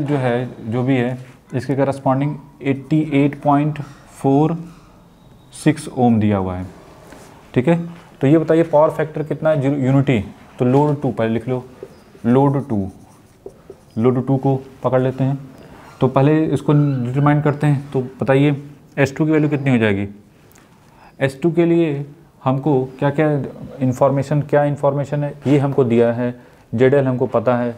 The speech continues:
या तो आप ऐसा करो, ऐसे भी कर सकते हो, देखो वीएल divide by क्या कर दो, जेडएल कर दो, तो वीएल कितना है, two hundred thirty divide by कितना है, eighty eight point four six at the angle zero।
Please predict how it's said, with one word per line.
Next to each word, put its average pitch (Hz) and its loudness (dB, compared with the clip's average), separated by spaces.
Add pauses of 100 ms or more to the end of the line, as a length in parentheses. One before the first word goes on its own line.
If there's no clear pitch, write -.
(100)
या 127 2
तो 147 -2
आप 139 0 (180)
ऐसा 127 -2
करो, 139 -2 (960)
ऐसे 123 0
भी 156 2
कर 156 0
सकते 147 -2
हो, 135 4 (120)
देखो 104 -2 (1600)
वीएल 147 4 (420)
divide 135 2
by 151 -2
क्या 151 0
कर 147 -2
दो, 156 -2 (320)
जेडएल 127 0
कर 135 -2
दो, 147 -4 (880)
तो 123 0
वीएल 143 4
कितना 156 -2
है, 147 -2
two 143 0
hundred 147 0
thirty 143 0
divide 131 0
by 147 0
कितना 147 -2
है, 131 0
eighty 135 -4
eight 143 0
point 139 0 (520)
four 135 2
six - -6 (180)
at 117 -2
the 113 -2
angle 123 2
zero। 139 0